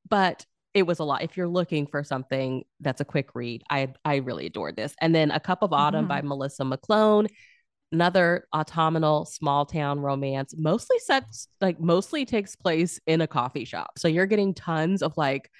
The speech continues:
Speaker 1: pumpkin spice lattes and different pumpkin spice, like, editions of different coffees. So I personally thought this was cute. And then the last one is actually a Christmas romance, and it's The Fireman's Christmas Wish by Nan Reinhardt.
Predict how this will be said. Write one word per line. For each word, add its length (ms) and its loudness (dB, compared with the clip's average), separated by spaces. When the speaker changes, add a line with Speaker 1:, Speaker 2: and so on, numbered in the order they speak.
Speaker 1:
pumpkin 380 0
spice 340 -2
lattes 680 2
and 120 -2
different 380 -6
pumpkin 400 -2
spice, 580 -4
like, 320 -4
editions 560 2
of 100 2
different 320 -2
coffees. 640 -4
So 460 2
I 600 0
personally 320 -4
thought 180 -4
this 160 -12
was 140 -14
cute. 320 -6
And 120 4
then 100 4
the 80 4
last 340 2
one 200 0
is 120 -4
actually 280 -4
a 40 -8
Christmas 380 -6
romance, 460 -2
and 120 -4
it's 140 -6
The 100 -12
Fireman's 540 -2
Christmas 480 -10
Wish 280 -4
by 160 0
Nan 280 -2
Reinhardt. 540 -4